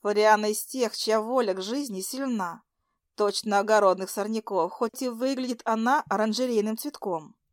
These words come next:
«У вас нет доказательств», бросила Тара Браган.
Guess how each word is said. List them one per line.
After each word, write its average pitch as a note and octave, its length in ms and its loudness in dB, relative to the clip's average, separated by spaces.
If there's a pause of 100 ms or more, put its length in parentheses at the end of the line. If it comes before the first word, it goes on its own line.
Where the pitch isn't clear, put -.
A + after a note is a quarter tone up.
(300)
«У F#3+ 240 6
вас F#3+ 340 6
нет G3+ 300 0
доказательств», F#3+ 960 2
бросила F3+ 440 -4
Тара E3+ 260 2
Браган. E3+ 540 -4